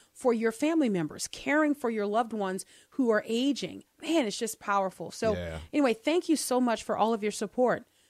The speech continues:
Speaker 1: Thank you that you help us, um, to be able to meet the needs of believers that, I mean, listen, you and I may never meet them,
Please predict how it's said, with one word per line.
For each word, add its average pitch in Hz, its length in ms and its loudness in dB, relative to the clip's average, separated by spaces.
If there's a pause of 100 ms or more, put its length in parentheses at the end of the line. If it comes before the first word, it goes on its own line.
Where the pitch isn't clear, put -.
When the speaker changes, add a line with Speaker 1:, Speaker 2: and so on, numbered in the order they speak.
(100)
Speaker 1:
Thank 285 260 2
you 262 120 2
that 220 140 0
you 226 120 0
help 233 320 0
us, 185 260 0 (340)
um, 202 160 2
to 240 80 -6
be 233 140 0
able 226 140 0
to 220 140 -6
meet 214 300 0
the 233 80 0
needs 208 340 0
of 196 120 -2
believers 202 540 0
that, 190 240 2 (260)
I - 40 0
mean, 254 160 4
listen, 202 440 0
you 269 240 4
and 277 120 6
I 220 360 2
may 226 240 0
never 214 280 2
meet 262 320 2
them, 185 360 -2